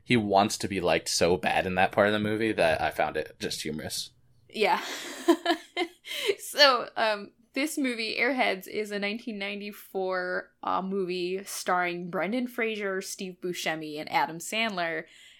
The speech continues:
Speaker 2: as three members of a rock group who are trying to get their demo tape played on air. And compared to Going Overboard, this one is actually a movie.
Speaker 1: Yeah, like, the plot makes sense, so, uh,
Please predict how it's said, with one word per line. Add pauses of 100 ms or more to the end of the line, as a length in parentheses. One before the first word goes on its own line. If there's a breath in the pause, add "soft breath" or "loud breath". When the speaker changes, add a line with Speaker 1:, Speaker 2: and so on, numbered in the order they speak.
(100)
Speaker 2:
as
three
members
of
a
rock (120)
group
who
are
trying
to
get
their
demo
tape (100)
played
on
air. (1000 soft breath)
And
compared
to
Going
Overboard,
this
one
is
actually
a
movie. (360 soft breath)
Speaker 1:
Yeah,
like,
the
plot
makes
sense,
so,
uh,